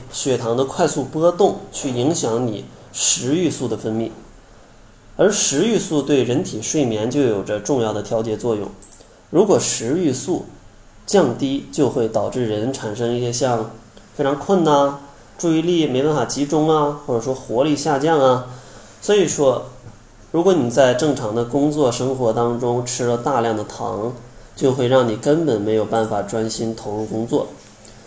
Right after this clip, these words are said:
人呢，整个人就是昏昏沉沉的啊，一整天。所以说这种状态是非常不好的。那你可能听到这儿觉得吃糖非常恐怖，那应该怎么样慢慢把喜欢吃糖的这种习惯给降下来呢？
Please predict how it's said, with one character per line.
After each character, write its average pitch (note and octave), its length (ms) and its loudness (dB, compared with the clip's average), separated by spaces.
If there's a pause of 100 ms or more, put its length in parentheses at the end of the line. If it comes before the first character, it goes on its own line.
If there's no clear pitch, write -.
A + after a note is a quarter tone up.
(180)
人 C3+ 260 2
呢， F#3+ 200 6
整 A2 120 -2
个 B2+ 120 0
人 B2 200 0
就 C#3 80 0
是 A#2 460 -4 (320)
昏 F#3+ 140 0
昏 G3+ 160 2
沉 E3 160 0
沉 B2 240 -6
的 A#2+ 80 -2
啊， G#2 120 -4
一 G#2+ 80 -4
整 F#2+ 180 -8
天。 G2+ 260 -8 (260)
所 D3+ 100 2
以 C#3 40 4
说 C3 120 4
这 D3+ 120 2
种 A2+ 180 2
状 D#3 260 2
态 G#2 200 -6
是 A2 120 -6
非 G#2+ 140 -6
常 G#2 120 -4
不 G2+ 140 -4
好 - 240 -8
的。 - 60 -12 (1160)
那 D#3 120 6
你 D3+ 120 8
可 D3 100 2
能 B2 100 2
听 C3+ 200 0
到 C3 100 4
这 C#3 80 4
儿 C3 60 4
觉 - 180 -4
得 A2+ 80 2
吃 B2+ 220 -4
糖 A#2 180 0
非 A#2+ 100 0
常 A#2+ 140 0
恐 A2+ 260 -8
怖， G2+ 140 -8 (100)
那 C#3+ 120 2
应 D3 80 6
该 D3+ 100 4
怎 C3 180 -4
么 A2 120 -4
样 C#3 120 2
慢 C#3+ 160 2
慢 C3+ 220 2
把 G2+ 320 -2 (720)
喜 - 260 -4
欢 C#3 160 0
吃 E3 200 0
糖 A#2 300 -4
的 C3 60 0
这 D3 120 2
种 A#2+ 120 2
习 A2+ 280 0
惯 D#3 200 6
给 G#2 160 -4
降 F3 300 4
下 A2 140 -2
来 - 160 -8
呢？ G2 160 -8